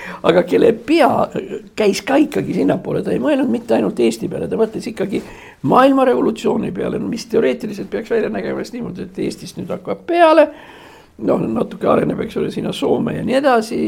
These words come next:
siis tulevad, äh, arenenud riigid, seal Poola ja nii edasi, ja, ja nii hakkab see suur maailma revolutsioon peale. Nii et selles mõttes oli Eestil esimesel detsembril kahekümne neljandal aastal tähtis koht,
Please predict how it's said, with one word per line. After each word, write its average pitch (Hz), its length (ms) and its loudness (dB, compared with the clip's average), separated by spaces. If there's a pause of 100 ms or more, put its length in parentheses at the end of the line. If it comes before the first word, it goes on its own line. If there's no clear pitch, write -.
(120)
siis - 240 -6
tulevad, - 640 -6
äh, - 420 -6 (200)
arenenud - 640 -4
riigid, 185 300 -6
seal - 180 -6
Poola - 400 2
ja 202 80 -6
nii 269 140 -4
edasi, 269 260 -2
ja, 226 80 2
ja 226 160 0
nii 262 220 -2
hakkab 208 260 -2
see 226 220 -4 (340)
suur - 400 -2
maailma 95 380 2
revolutsioon - 500 -4
peale. 135 240 -2
Nii 143 80 -2
et 143 80 -8
selles 277 320 -2
mõttes 233 320 -6 (380)
oli 131 160 0 (180)
Eestil - 460 -6 (800)
esimesel 233 580 -2
detsembril 214 540 -4
kahekümne 196 340 -4
neljandal 214 480 -4
aastal 214 320 -8
tähtis - 460 -6
koht, - 340 -4